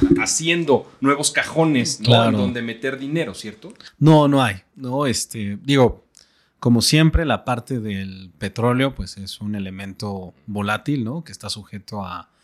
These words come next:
Speaker 1: a la posibilidad de, de, de alguna revisión al alza, si, eh, se dan algunos elementos en el mercado, eh, internacional que presionan al alza el precio del petróleo, bueno, pues eso nos dará algo más de,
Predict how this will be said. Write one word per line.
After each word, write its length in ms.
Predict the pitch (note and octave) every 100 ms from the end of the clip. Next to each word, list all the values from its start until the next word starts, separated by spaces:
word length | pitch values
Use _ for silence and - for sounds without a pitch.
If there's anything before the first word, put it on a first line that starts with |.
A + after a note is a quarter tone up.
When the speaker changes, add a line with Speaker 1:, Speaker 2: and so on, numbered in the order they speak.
| _ _ _
Speaker 1:
a 80 | -
la 160 | A2 G#2+
posibilidad 760 | B2 - B2+ A#2+ A#2+ B2+ C3
de, 280 | A#2 G2+ F#2+ -
de, 260 | G2 G2 -
de 100 | G2+
alguna 300 | G2 G2 A2+
revisión 400 | A2+ G2+ F2+ A2
al 120 | G#2+ G2
alza, 380 | G2 - A#2+ - _ _
si, 280 | - - - _ _ _ _ _ _ _ _ -
eh, 300 | F#2+ F2+ F2 _
se 160 | - F#2+
dan 240 | F#2 G2
algunos 380 | G2 F#2+ G2 -
elementos 340 | F#2 G2 F#2+ F#2+
en 80 |
el 60 | F#2
mercado, 560 | F#2 - F#2+ F#2 F2+ _
eh, 220 | - F#2+ F#2+
internacional 760 | F#2+ G#2 G2+ F#2+ A2+ A#2+ B2
que 80 | G#2
presionan 380 | - - G#2+ G2+
al 140 | F#2+
alza 280 | F#2+ G2 G2
el 80 | F#2
precio 280 | - G2 G#2+
del 60 |
petróleo, 400 | A#2 A2+ D3+ D#3+
bueno, 220 | C3 A2
pues 140 | G2+ G2+
eso 140 | G#2
nos 120 | G#2+
dará 160 | F#2+ G2
algo 200 | G2+ G2+
más 300 | G2+ G2 G2
de, 200 | F#2+ E2+